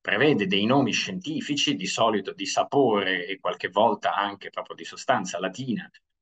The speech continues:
per piante che poi si chiamano faggio, ontano o nipitella, insomma. Ed è bene che ci siano tutte e due perché il,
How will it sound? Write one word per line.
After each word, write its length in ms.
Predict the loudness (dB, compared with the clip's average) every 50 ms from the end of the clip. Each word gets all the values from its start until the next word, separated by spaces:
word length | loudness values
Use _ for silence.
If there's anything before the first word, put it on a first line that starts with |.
| _ _ 0
per 280 | 2 4 4 4 4
piante 420 | 4 4 4 4 4 0 -2 -2 0
che 140 | 0 0
poi 180 | 2 2 2 2
si 120 | 2 -2
chiamano 400 | -4 -2 0 0 0 0 0 -2
faggio, 800 | -2 0 2 2 4 2 0 -2 -2 2 2 4 2 2 2 0
ontano 840 | 0 0 0 0 0 0 0 0 -4 -6 -4 -2 -2 -2 -2 -4 _ _ _ _
o 220 | -6 -4 -2 -2
nipitella, 840 | -2 -2 -4 -4 -4 -2 0 2 2 2 2 0 -2 -4 -4 -6 -8
insomma. 360 | -10 -10 -10 -10 -10 -10 -12 _ _ _ _ _
Ed 160 | -4 0 2
è 60 | 4
bene 280 | 6 6 6 6 6 2
che 120 | 0 0
ci 140 | -2 0 0
siano 300 | 0 2 2 4 2 2
tutte 260 | 0 -2 -2 0 -2
e 40 | 0
due 400 | 0 0 0 2 2 2 2 2
perché 320 | 2 -2 -6 -4 -4 -2
il, 600 | -2 0 -2 -2 -4 -8 -8 -8 -8 -10 -14 -16